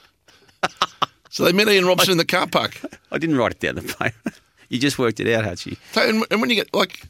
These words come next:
Speaker 1: if you had a written Ian, I'd have worked it out. You wrote Robson, which mo-, created that longer pause. <laughs>
Speaker 2: You're an idiot. I, I didn't write anything down.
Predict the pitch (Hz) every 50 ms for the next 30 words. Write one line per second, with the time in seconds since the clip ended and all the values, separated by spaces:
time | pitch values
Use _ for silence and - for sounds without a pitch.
0 | - _ - - _ - - - 202 233 233 185 170 170 131 147 160 131 127 110
1 | - - - 151 175 156 107 104 107 107 104 107 107 101 - - 101 123 160 170
2 | - 151 175 185 165 - 123 143 156 160 - - 113 107 117 - - - - 139
3 | 143 - - 139 - 147 147 143 135 135 - - 143 139 135 127 113 - - 170
4 | 196 185 101 87 - - - _ _ - - - - - - 214 - - - -
5 | - - - - - - - 277 - - - - 254 - - _ _ _ _ _
6 | _ - - - - _ _ - - - - - 214 170 - - 131 113 113 107
7 | 104 110 - - - - - - - - - - - 196 - - 180 170 - -
8 | - 226 214 196 175 190 214 226 214 196 175 139 131 117 98 -